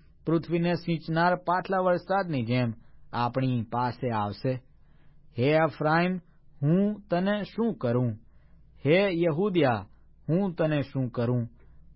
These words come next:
કેમ કે તમારી ભલાઈ સવારના વાદળના જેવી ને જલ્દીથી ઉડી જનાર ઝાકળના જેવી છે. એ માટે મેં તેઓને પ્રબોધકોની માફક,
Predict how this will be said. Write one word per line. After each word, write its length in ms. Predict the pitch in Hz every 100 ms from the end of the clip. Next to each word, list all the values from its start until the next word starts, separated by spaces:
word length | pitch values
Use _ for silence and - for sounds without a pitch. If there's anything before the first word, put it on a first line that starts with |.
| -
કેમ 340 | 139 156 165
કે 320 | 165 165 170 170
તમારી 640 | - - 131 135 156 165
ભલાઈ 560 | 117 113 123 165 160 - _ _ - -
સવારના 680 | 131 127 135 147 156 160 165 165 - 117
વાદળના 720 | 123 123 147 156 156 156 156
જેવી 460 | 120 120 135 165 160 - - - 139
ને 120 | 147
જલ્દીથી 580 | 139 147 165 202 208 208
ઉડી 340 | 202 190 196
જનાર 480 | 170 175 175 156 147 - - 117
ઝાકળના 640 | 113 110 - 190 180 151
જેવી 320 | 123 123 123
છે. 240 | 113 120 - - - - - -
એ 80 | 123
માટે 360 | 139 147 151
મેં 400 | 147 139 165 170 147 139
તેઓને 520 | 139 165 180 175 170 - - -
પ્રબોધકોની 760 | 131 127 147 180 196 190 180 180
માફક, 460 | 151 143 123 147